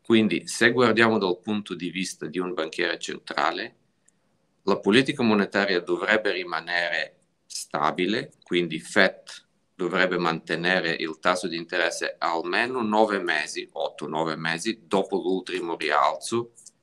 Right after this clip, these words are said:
prima di abbassare. Quindi, da questo punto di vista, io direi Federal Reserve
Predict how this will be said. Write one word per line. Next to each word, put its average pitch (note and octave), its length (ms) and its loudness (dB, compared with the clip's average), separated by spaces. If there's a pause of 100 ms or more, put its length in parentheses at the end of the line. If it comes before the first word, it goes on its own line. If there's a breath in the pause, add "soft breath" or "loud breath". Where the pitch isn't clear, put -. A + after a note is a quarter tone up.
(120)
prima F2+ 320 0
di E2+ 140 -2
abbassare. C#2+ 680 -2 (520)
Quindi, F2 420 0 (120)
da C#2+ 100 -8
questo F#2 360 0
punto A2+ 300 2
di F2+ 120 -2
vista, A2 520 0 (680)
io F#2+ 240 2
direi F2 520 2 (180)
Federal F2+ 460 0
Reserve E2+ 460 0